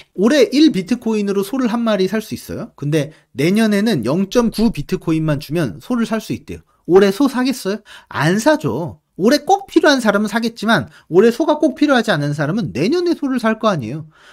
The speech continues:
내년에도 소가 꼭 필요한 사람은 사겠지만 그렇지 않으면 내후년에 사겠죠. 갈수록 소비가 위축되는 거예요. 내년에 집이 떨어진대요, 집값이. 그러면 올해 집을 살까요? 아무도 안 사죠. 급매로도 안 사고 내년까지 좀만 더 기다렸다가 내년에 집을 사겠죠.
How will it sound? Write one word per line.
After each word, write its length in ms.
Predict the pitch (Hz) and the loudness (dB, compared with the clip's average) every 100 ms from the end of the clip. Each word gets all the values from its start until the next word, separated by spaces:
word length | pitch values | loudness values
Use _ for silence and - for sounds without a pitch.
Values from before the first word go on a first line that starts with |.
| _ | _
내년에도 600 | - 190 277 320 302 277 | 4 6 6 6 4 2
소가 300 | 262 285 269 | 0 0 0
꼭 200 | 349 349 | 0 -2
필요한 340 | - 320 294 269 | -2 2 4 4
사람은 300 | 233 226 220 | 2 2 2
사겠지만 460 | 220 220 214 214 | 0 0 -2 -4
그렇지 260 | 160 175 190 | -2 -2 -2
않으면 240 | 170 196 | -2 -2
내후년에 500 | 151 160 254 269 208 | 0 0 0 0 0
사겠죠. 380 | 147 117 104 - - | 0 -4 -8 -14 -8
갈수록 880 | - 190 208 - 220 208 240 165 - | 0 2 2 -2 -2 2 4 2 -2
소비가 380 | - 247 226 | -6 -2 0
위축되는 580 | 147 151 160 - 147 117 | 0 -2 -6 -2 -2 -2
거예요. 200 | 87 76 - | -8 -14 -2
내년에 360 | 160 208 240 185 | 4 6 4 2
집이 320 | - 165 - | -2 -4 2
떨어진대요, 500 | 269 277 175 131 92 | 4 4 2 -2 -4
집값이. 640 | - 156 156 - 113 101 | -6 -6 -6 -6 -10 -4
그러면 440 | - 254 226 185 107 | 2 4 6 2 0
올해 240 | 175 240 | 2 4
집을 300 | 233 - 175 | 2 0 -2
살까요? 380 | 190 233 220 160 160 | -2 -2 -2 -4 -4
아무도 340 | 214 262 226 | -4 -2 -2
안 120 | 123 | -4
사죠. 260 | 143 160 202 | -4 -6 -8
급매로도 600 | - 196 262 294 262 226 | -4 -2 0 0 0 0
안 140 | 117 120 | -2 -4
사고 200 | 170 147 | -6 -2
내년까지 560 | 135 208 214 208 196 | -2 -2 -2 -4 -4
좀만 360 | - 359 349 320 | -6 0 0 2
더 80 | 226 | 0
기다렸다가 720 | 143 160 156 156 165 233 247 - - - | 0 0 0 0 0 0 -2 -6 -18 2
내년에 440 | 180 247 302 208 | 6 6 6 4
집을 260 | - 143 127 | 0 -4 -4
사겠죠. 540 | 180 196 151 95 107 | -4 -6 -8 -12 -14